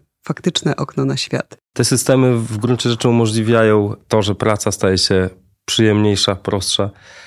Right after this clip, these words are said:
Speaker 2: na końcu bardziej efektywna. To znaczy możemy iść wcześniej do domu.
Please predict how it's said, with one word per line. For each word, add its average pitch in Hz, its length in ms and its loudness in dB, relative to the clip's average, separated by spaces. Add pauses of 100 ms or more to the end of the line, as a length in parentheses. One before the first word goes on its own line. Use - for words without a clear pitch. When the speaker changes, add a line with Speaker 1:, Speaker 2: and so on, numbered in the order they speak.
(560)
Speaker 2:
na 104 160 2
końcu 117 720 2
bardziej 110 300 2
efektywna. 87 640 -2 (320)
To 98 160 -2
znaczy 98 380 -2
możemy 95 880 0
iść 92 380 -2
wcześniej 98 480 -2
do 98 100 2
domu. 87 280 0